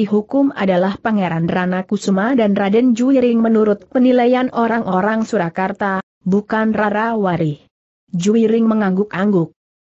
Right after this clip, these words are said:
Katanya, "Baiklah. Aku akan menghadap Pangeran Sindurata,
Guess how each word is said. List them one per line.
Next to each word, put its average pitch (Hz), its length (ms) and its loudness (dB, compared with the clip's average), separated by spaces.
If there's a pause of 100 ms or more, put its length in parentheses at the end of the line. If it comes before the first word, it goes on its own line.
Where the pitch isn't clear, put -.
(100)
Katanya, 214 640 -4 (240)
"Baiklah. 185 640 -2 (400)
Aku 285 320 -2
akan 226 400 -4
menghadap 175 560 -2
Pangeran 180 400 -2
Sindurata, 220 720 0